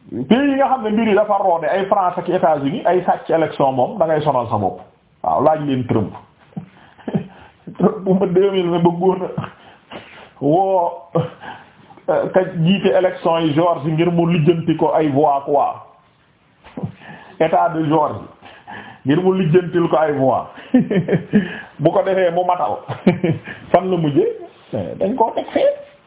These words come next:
Du mooy président. Léegi ba bu bëggee ñëwaat, man naa ñëwaat, mais <laughs> en tout cas boobu moom du ko gañee noonu. Perte na ko. <laughs> Waaw, mais suñu réew yi moom,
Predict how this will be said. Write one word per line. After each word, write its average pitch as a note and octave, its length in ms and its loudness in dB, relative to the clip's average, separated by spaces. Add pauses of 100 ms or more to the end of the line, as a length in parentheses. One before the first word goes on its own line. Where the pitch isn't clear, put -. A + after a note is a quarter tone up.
(720)
Du G3+ 120 4
mooy D#3 200 4
président. F#3 380 0 (400)
Léegi C#3+ 300 2
ba D3+ 180 2
bu E3 220 0
bëggee E3 320 4
ñëwaat, C#3 320 2
man C#3 200 -2
naa F#3+ 160 -2
ñëwaat, A#4+ 340 -2
mais D3+ 240 0 (260)
<laughs> - 440 -8
en F3 180 2
tout - 80 -8
cas - 240 4
boobu C#4+ 180 2
moom B3 220 0
du A#3 80 -4
ko A#3 120 2
gañee G#3 300 -2
noonu. C#3 240 -2 (460)
Perte G3+ 280 0
na A2+ 100 -4
ko. - 100 -12 (280)
<laughs> A3 60 -8 (600)
Waaw, F#2+ 240 2
mais F3+ 200 2
suñu C#4+ 200 0
réew C#4+ 240 2
yi C#4 60 2
moom, B3+ 200 0